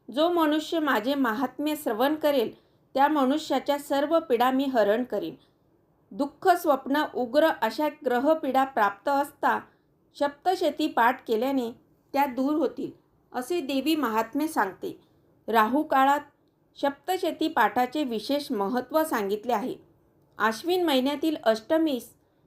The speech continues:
देवीची अनेक प्रकारे उपासना केली जाते. तसेच त्या दिवशी मध्यरात्री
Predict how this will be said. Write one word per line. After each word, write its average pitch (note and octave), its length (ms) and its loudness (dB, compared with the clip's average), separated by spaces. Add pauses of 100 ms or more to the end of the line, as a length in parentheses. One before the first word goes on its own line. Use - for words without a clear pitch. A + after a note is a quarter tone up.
(140)
देवीची D#4 600 0
अनेक C#4+ 480 0
प्रकारे B3+ 440 0
उपासना B3 560 -2
केली G#3+ 300 -2
जाते. - 380 -8 (460)
तसेच D#4+ 360 -2
त्या D4+ 140 2
दिवशी C#4 380 -2
मध्यरात्री C4+ 840 -2